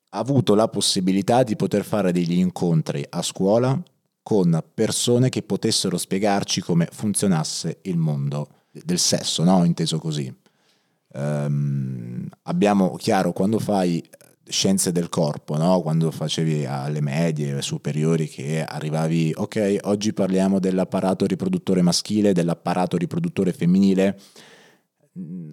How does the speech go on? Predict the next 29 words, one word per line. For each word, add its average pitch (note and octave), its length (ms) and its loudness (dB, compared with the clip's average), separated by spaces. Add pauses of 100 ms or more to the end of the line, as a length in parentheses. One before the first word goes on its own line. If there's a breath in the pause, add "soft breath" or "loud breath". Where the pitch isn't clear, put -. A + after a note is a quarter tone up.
hai A#2+ 100 -2
detto B2 180 -2
una C3 100 4
cosa C#3+ 140 6
interessante, B2 680 2
ci A2 120 0
si A#2 120 0
soffermava A#2+ 720 2
a E2 60 0
quella G#2 280 4
lezione, A2+ 800 2 (720)
uno G#2+ 240 4
o B2 60 4
due, G#2+ 400 4 (280 soft breath)
magari C3 400 4
anche C3+ 260 0
a B2 40 0
volte A#2+ 320 2
per C3+ 220 2
imbarazzo B2+ 1040 2
del F#2 220 -2
professore F#2+ 640 2
o - 20 2
della F2 220 2
professoressa G2 600 0
stessa, - 500 0
si - 160 -2
passava D2 400 -4
avanti. C2 480 -10